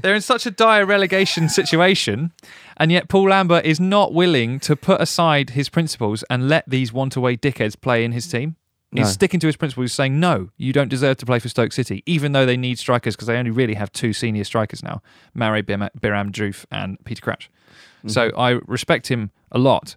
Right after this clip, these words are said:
Speaker 1: for, um, not going, "Oh, go on then, just go in the team and s-, try and help us out."
Speaker 2: Respect where respect is due.
Speaker 1: Absolutely. So they obviously, um, Saido Berahino, I think, has only got one goal for Stoke since he played, which is John.
Speaker 2: Outstanding.
Speaker 1: Disgusting, really. Uh, <laughs> outstanding,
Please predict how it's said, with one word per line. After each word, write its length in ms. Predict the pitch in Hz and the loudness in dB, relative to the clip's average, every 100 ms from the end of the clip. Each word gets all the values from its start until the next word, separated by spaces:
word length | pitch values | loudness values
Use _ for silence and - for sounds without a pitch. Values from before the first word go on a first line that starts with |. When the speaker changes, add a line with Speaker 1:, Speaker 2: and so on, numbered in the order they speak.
| _ | _
Speaker 1:
for, 420 | - - 107 104 - - | -10 0 2 2 -2 -6
um, 460 | 98 98 98 98 - - | -2 -2 -2 -6 -10 -4
not 380 | 123 - - - | 0 0 -2 -4
going, 320 | 110 104 110 | 0 0 -2
"Oh, 80 | 117 | -6
go 160 | - 113 | -6 -8
on 120 | 101 | -6
then, 120 | 98 | -8
just 160 | 104 - | -8 -8
go 80 | 110 | -6
in 100 | 107 | -6
the 60 | |
team 300 | - 98 98 | -8 -10 -8
and 100 | 98 | -8
s-, 80 | - | -10
try 160 | - 110 | -10 -8
and 80 | 101 | -6
help 180 | 98 98 | -8 -8
us 100 | 101 | -8
out." 200 | 92 - | -8 -8
Speaker 2:
Respect 540 | 117 - - 127 - - | -10 -4 0 -2 -2 -8
where 280 | 131 117 113 | -2 0 0
respect 480 | 113 - 120 113 - | -2 -4 -4 -4 -6
is 220 | 120 98 | -10 -8
due. 360 | - 120 113 98 | -2 2 2 2
Speaker 1:
Absolutely. 640 | 110 - 113 95 90 87 85 | -2 -4 -4 -4 -6 -10 -14
So 220 | - 131 | -2 2
they 220 | 127 156 - | 4 2 2
obviously, 560 | 143 147 - 123 110 107 | 0 0 -2 -2 -2 -2
um, 460 | 104 101 98 95 - - - | -2 -2 -6 -8 -12 -20 -4
Saido 280 | 160 156 147 | 2 2 4
Berahino, 480 | 131 123 143 127 | 2 2 0 0
I 40 | 107 | 0
think, 140 | 113 | -2
has 100 | 107 | -2
only 140 | 113 110 | -2 -2
got 160 | 117 | -4
one 460 | 101 110 110 110 110 | -2 2 2 0 0
goal 340 | 110 107 92 | 0 0 -4
for 160 | 92 113 | -8 -8
Stoke 320 | - 92 92 | -6 -8 -8
since 220 | - - | -10 -12
he 60 | - | -8
played, 260 | 95 92 135 | -6 -6 -6
which 120 | 117 | -8
is 140 | 101 | -8
John. 260 | - 120 143 | -2 0 0
Speaker 2:
Outstanding. 300 | 117 95 95 - | -2 -4 -8 -14
Speaker 1:
Disgusting, 640 | - - - 110 - 90 87 | -12 -10 -6 -6 -6 -10 -8
really. 340 | 98 87 95 - | -8 -8 -10 -10
Uh, 240 | 104 98 101 - 523 - | -8 -6 -4 -6 -6 -4
<laughs> 360 | 190 - - - | -4 -4 -16 -10
outstanding, 720 | 127 - 120 117 120 123 113 | -8 -8 -8 -8 -8 -10 -12